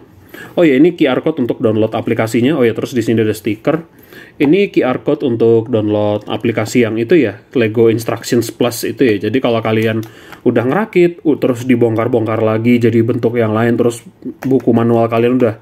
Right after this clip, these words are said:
hilang atau kebuang, kalian bisa pakai aplikasi ini. Dan jangan lupa kalau untuk ada penonton yang masih kecil di sini, jangan lupa minta izin orang tuanya untuk download, meskipun gratis ya. Kayak gitu. Masih sama juga, keluarin dari kotak, eh, pakai...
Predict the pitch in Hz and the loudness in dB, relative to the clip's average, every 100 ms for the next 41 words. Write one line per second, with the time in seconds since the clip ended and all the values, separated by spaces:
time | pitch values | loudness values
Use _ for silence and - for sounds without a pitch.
0 | - - - - 135 123 123 120 123 117 | -16 -20 -12 0 4 4 0 -2 -2 0
1 | 120 147 180 135 147 151 127 113 110 113 | 2 4 2 2 2 2 0 -4 -4 -2
2 | 117 113 113 131 113 117 104 - - 107 | -2 -2 -2 -2 0 0 0 -4 -2 0
3 | 104 104 104 107 107 107 - 98 98 98 | 2 2 0 -2 -4 -4 -4 -2 -2 -2
4 | 139 151 117 107 107 110 - 117 110 107 | -2 0 0 0 -2 -4 -4 -2 -2 -2
5 | 107 107 113 110 110 120 - 131 127 117 | -2 0 0 -2 -2 -4 0 2 4 4
6 | 135 135 104 104 104 110 107 98 101 98 | 2 2 -2 -4 -2 -2 -2 -4 -8 -6
7 | 104 107 104 113 107 107 113 127 117 147 | -4 -2 0 -2 -2 -2 2 2 4 2
8 | 160 135 - 113 113 - 123 - 196 175 | 2 0 0 0 0 0 0 0 2 2
9 | 113 107 160 101 107 - - - - - | 2 -2 -4 -6 -12 -14 -20 -20 -20 -20
10 | - - - 101 98 101 - - - - | -20 -10 -8 -6 -6 -8 -12 -16 -12 -12
11 | - - - 127 151 170 175 180 185 214 | -12 -16 -6 -2 0 2 2 2 2 0
12 | 233 - _ - 151 147 160 160 156 160 | 0 -6 _ -2 2 2 2 2 2 0
13 | 160 180 - - _ - 117 117 117 120 | -2 -4 -6 -18 _ -2 2 2 2 2
14 | 120 123 - 120 123 123 123 123 - | -2 -4 -6 -4 -2 0 0 -2 -6